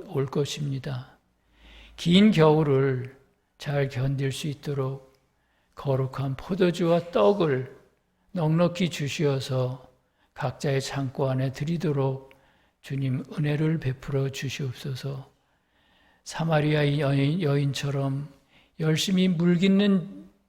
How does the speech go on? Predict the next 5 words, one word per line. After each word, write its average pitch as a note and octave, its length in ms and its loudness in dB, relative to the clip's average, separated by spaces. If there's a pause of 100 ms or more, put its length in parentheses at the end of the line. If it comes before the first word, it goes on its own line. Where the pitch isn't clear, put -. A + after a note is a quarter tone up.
(420)
자가 D3 360 -2
되게 C3+ 280 -4
하시고 C3 680 -6 (1040)
말씀의 D3+ 560 0
샘에서 C#3 1000 -2